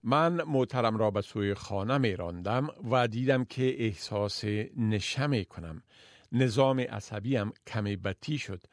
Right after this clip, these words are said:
و به آهستگی به چیزها عکس العمل نشان می‌دادم. یک خانم بدون ذکر نامش می‌گوید که شوهرش به این تابلت ها معتاد شد و بالاخره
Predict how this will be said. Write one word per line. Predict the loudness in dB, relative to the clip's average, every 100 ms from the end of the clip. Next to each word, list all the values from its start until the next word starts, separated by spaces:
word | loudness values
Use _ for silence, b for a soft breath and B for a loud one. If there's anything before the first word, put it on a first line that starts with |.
| b b b b _ 2
و | 4 6 4
به | 4
آهستگی | 4 4 4 4 2 -6 -4 -2 0 0 0 -2 -6
به | 0 2 2
چیزها | -2 -4 -4 0 2 2
عکس | 2 -4 -4
العمل | -2 2 2 0
نشان | -4 -6 -6
می‌دادم. | -8 -10 -10 -10 -10 -12 _ _ _ _ _ _ _ _ _ _ _ _ b b b -2
یک | 0 0
خانم | 2 4 4 4
بدون | 4 4 2 4 4
ذکر | 4 0 0 0
نامش | 2 2 0 0
می‌گوید | 0 0 -6 -10 -6
که | -2
شوهرش | 2 2 4 2 2 2
به | 2
این | 2 2 -2
تابلت | 0 -2 0 -4 -6
ها | -2 0 0
معتاد | 0 -2 -2 -2 0 0
شد | -2 -6 0
و | 2 4
بالاخره | 4 4 2 -2 -2